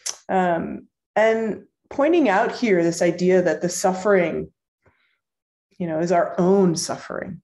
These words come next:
The suffering is our internal experience of our emotions. And as many of you know, I, I really feel so, so, um, passionate about working with our emotions on the,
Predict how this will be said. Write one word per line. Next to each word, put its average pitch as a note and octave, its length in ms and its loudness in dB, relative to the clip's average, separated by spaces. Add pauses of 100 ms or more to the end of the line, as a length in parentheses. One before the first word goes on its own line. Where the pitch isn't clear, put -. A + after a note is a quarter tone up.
(480)
The E3+ 100 -10
suffering F#3 580 0
is D#3 120 -8
our D3 160 0
internal E3+ 640 -2
experience D#3 680 -6
of D#3+ 100 -8
our D3+ 120 0
emotions. E3 680 -6
And D#3 220 -10 (440)
as F#3 120 0
many F#3+ 260 4
of F3 100 -2
you F3+ 100 2
know, F#3+ 280 4
I, F#3+ 340 2
I E3+ 120 -2
really E3+ 640 0 (600)
feel G3 160 0
so, B3 300 2
so, - 960 0
um, D#3+ 520 -6 (800)
passionate F#3 560 -2
about D3 320 -2
working E3 320 0
with D#3+ 160 -6
our D#3 140 2
emotions D#3 800 -6
on D#3+ 180 -6
the, D#3 180 -8